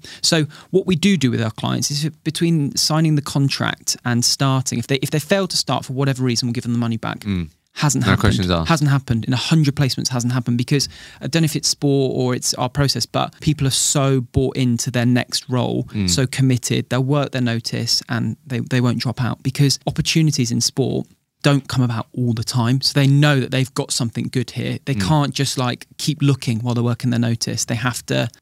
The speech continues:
Speaker 1: take the role they've committed to. So,
Speaker 2: So
Speaker 1: yeah.
Speaker 2: you send the invoice when they sign a contract?
Speaker 1: Yes. Sign the contract, resign, agree a start date.
Speaker 2: Has there
Speaker 1: If
Speaker 2: been a
Speaker 1: they,
Speaker 2: lot of
Speaker 1: if
Speaker 2: pushback on that then, or has it been fairly
Speaker 1: There was at the
Speaker 2: understandable?
Speaker 1: start,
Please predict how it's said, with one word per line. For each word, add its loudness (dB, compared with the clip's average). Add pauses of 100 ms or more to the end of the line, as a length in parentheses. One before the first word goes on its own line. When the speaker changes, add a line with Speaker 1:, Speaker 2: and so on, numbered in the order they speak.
(160)
Speaker 1:
take -2
the -2
role 2
they've -4
committed -6
to. -4
So, 0
Speaker 2:
So 0
Speaker 1:
yeah. 4
Speaker 2:
you 4
send 0
the 0
invoice 0
when -6
they 0
sign -2
a -2
contract? -8
Speaker 1:
Yes. -4 (220)
Sign 2
the 2
contract, 0 (360)
resign, 2 (260)
agree -2
a -4
start -6
date. -10
Speaker 2:
Has 0
there 2
Speaker 1:
If 2
Speaker 2:
been 4
a 4
Speaker 1:
they, 0
Speaker 2:
lot -2
of 0
Speaker 1:
if 0
Speaker 2:
pushback -4
on -6
that -8
then, -6
or -6
has -6
it -8
been -4
fairly 0
Speaker 1:
There 6
was 0
at 0
the 2
Speaker 2:
understandable? 0
Speaker 1:
start, -16